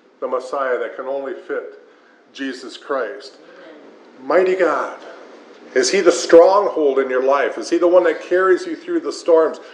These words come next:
Are you the one that hangs on to him when you're going through some of those difficult times? Everlasting Father. Well, that's sort of a confusing one in some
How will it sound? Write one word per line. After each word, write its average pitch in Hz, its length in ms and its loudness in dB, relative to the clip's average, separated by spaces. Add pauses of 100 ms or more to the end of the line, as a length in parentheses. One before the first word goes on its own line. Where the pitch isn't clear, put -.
(140)
Are 151 80 2
you 180 140 4
the 185 120 4
one 180 340 4 (360)
that - 160 2
hangs 180 320 0
on 175 320 4
to 156 140 -8
him 131 280 -4
when 139 100 -6
you're 135 160 -8
going 156 300 0
through 160 260 -8
some - 200 -10
of 143 80 -10
those 139 240 -8
difficult - 840 -12
times? 107 760 -12 (1000)
Everlasting 139 680 2
Father. 139 480 -2 (540)
Well, 139 120 2
that's - 140 2
sort 185 160 4
of 143 80 2
a 143 40 2
confusing 147 640 -2
one 127 160 0
in 113 140 -4
some 151 360 -6